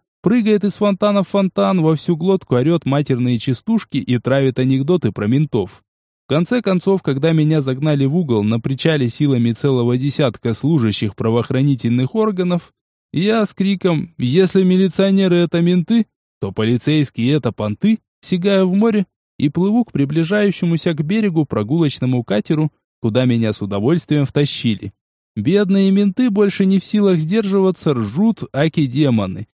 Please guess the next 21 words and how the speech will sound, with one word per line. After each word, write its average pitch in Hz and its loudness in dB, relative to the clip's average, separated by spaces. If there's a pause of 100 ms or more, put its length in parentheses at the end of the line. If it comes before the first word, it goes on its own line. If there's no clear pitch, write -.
(180)
Один 107 0
из 101 -2
них 151 0
от 101 -2
смеха 139 0
валится 117 0
с 98 -10
причалу 117 -2
в 98 -6
воду, 113 -2 (280)
опять 175 0
же 202 0
ко 196 0
всеобщему 185 0
удовольствию. 151 0 (340)
Толпа 113 0
громко 117 0
гогочет 104 -2
и 107 -4
что-то 123 -6
скандирует. 127 -4